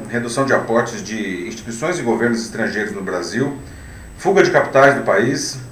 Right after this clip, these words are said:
e dificuldades de se obter novos investimentos. Segundo especialistas,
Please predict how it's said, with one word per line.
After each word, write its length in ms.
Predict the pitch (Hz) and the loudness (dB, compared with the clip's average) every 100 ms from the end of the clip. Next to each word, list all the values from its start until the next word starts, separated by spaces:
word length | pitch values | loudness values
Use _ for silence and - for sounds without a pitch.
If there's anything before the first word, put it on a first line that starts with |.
| - | -6
e 180 | 196 226 | 0 0
dificuldades 640 | - - - 120 208 - | 0 -6 4 8 8 6
de 80 | - | -2
se 100 | 156 | -2
obter 520 | 139 127 139 156 - | -2 6 6 6 0
novos 280 | 113 117 117 | 2 2 2
investimentos. 720 | 127 127 117 98 80 - - - - - - - - - | 0 0 0 0 -2 -6 -14 -16 -16 -16 -16 -18 -18 -12
Segundo 260 | - 202 233 | -2 0 2
especialistas, 960 | - 208 110 117 - 202 - - | 2 4 4 4 0 -2 -4 -6